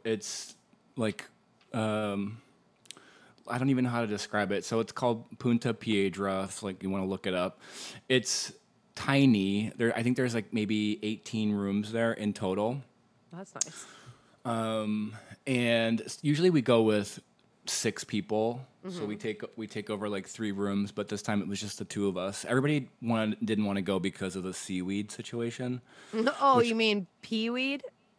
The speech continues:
Speaker 1: Peeweed.
Speaker 2: Pee-pee and poo-weed? Yeah, that,
Speaker 1: Uh,
Speaker 2: we
Speaker 1: yeah.
Speaker 2: remember that. We remember the
Speaker 1: Yeah.
Speaker 2: science that we talked about last time.
Speaker 1: Yeah, and how right I was about it.
Speaker 2: Yeah. What was,
Speaker 1: Yeah.
Speaker 2: um, I'm gonna remember what it was called. Hang on. Um,
Speaker 1: S-, starts with an S.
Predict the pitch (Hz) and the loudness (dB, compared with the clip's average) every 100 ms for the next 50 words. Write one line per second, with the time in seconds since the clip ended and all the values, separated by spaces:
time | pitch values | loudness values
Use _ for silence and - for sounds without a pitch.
0 | _ - 170 135 101 262 233 214 208 240 | _ 6 8 8 8 4 4 4 2 -2
1 | 240 247 277 226 180 143 - 165 143 - | 0 2 2 4 4 4 2 2 0 0
2 | 220 240 208 185 165 156 - 202 240 262 | 2 4 4 4 4 4 4 4 4 4
3 | 247 226 131 170 175 170 175 160 160 156 | 6 6 8 6 4 2 0 -2 -2 0
4 | 143 139 143 135 - 139 - 143 135 175 | -2 0 -2 0 0 -2 -4 -6 -4 -6
5 | 190 - - 143 135 110 113 123 120 107 | -10 -18 -4 4 6 6 4 6 6 8
6 | 101 110 110 117 117 123 131 131 - 208 | 6 6 4 4 4 4 4 2 -2 0
7 | 240 170 - - _ 175 202 208 220 - | 2 2 0 -8 _ 0 2 4 4 6
8 | 175 170 165 180 185 190 185 180 175 175 | 6 6 4 4 4 4 4 4 2 2
9 | 175 175 135 190 - 165 156 170 175 175 | 2 0 -2 -4 0 0 0 -2 -4 -2
10 | 160 156 160 - - - _ 160 165 160 | 0 0 -4 -12 -20 -20 _ 4 6 6
11 | 156 156 151 151 151 147 147 160 - - | 6 6 4 4 2 -2 -4 -6 -8 -10
12 | - - - _ - - - - - 269 | -12 -14 -18 _ -20 -20 -16 -14 -6 -2
13 | 240 196 - - 240 240 120 240 151 113 | -2 -4 -8 -8 -4 -2 -2 -2 -2 -2
14 | 127 - | -4 -10